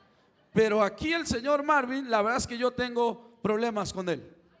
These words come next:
Y entonces él nos dijo, "Esa es una mentira. Porque tu amor así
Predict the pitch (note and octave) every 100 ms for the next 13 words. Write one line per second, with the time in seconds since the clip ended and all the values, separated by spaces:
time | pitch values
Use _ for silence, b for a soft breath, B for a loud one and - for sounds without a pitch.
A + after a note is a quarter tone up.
0 | _ _ _ _ _ _ _ _ _ _
1 | _ - F#3+ G3 A3 G3+ G#3+ G#3 G3 G#3
2 | F#3+ G3+ G#3+ G3 G3 G#3 F#3+ F3 F3 E3
3 | D#3 A2+ - _ _ _ _ _ _ _
4 | _ _ _ _ _ _ _ _ _ _
5 | _ _ _ _ _ _ _ _ _ _
6 | - - G#3 A3 A3 G#3+ G#3+ G3 G3+ D4+
7 | C#4 A#3+ C#4+ - - F3+ - D#4 C#4 C4
8 | E4+ -